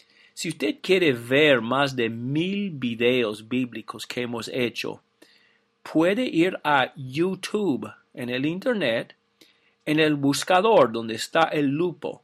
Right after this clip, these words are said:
ponga la palabra Creced, C R E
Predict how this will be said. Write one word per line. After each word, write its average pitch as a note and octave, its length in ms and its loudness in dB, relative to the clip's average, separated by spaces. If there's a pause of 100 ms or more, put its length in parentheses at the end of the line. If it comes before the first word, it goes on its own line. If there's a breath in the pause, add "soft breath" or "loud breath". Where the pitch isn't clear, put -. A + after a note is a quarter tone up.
(100)
ponga D3 300 2
la C#3 180 2
palabra C#3+ 560 4
Creced, A#2+ 920 -2
C - 600 -2
R F#3 480 0
E E3+ 500 0